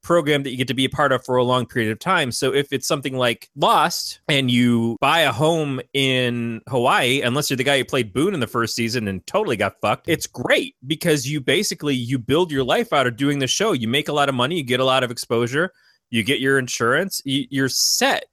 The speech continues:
And you're in a show that is more popular than most films that came out in the same year.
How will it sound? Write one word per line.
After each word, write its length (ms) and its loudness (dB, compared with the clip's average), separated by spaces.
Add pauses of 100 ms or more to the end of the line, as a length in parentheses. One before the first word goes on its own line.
(100)
And 640 0
you're 220 0
in 180 0
a 60 0
show 360 0
that 240 0
is 340 -2 (160)
more 200 0
popular 600 0
than 120 0
most 360 0
films 300 0
that 100 -10
came 240 -2
out 240 -2 (260)
in 140 0
the 80 0
same 340 0
year. 300 -2